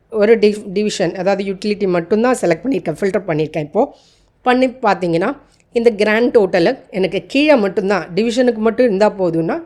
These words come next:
இந்த மாதிரி on or off கொடுத்துட்டிங்கன்னா,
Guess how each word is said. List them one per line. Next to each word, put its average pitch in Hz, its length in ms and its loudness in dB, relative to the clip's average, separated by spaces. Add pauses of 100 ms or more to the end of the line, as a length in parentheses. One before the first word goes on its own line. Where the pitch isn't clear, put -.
(120)
இந்த 220 240 -2
மாதிரி 180 440 -2 (280)
on 202 280 2
or 185 320 0
off 165 60 -2 (600)
கொடுத்துட்டிங்கன்னா, 190 640 -4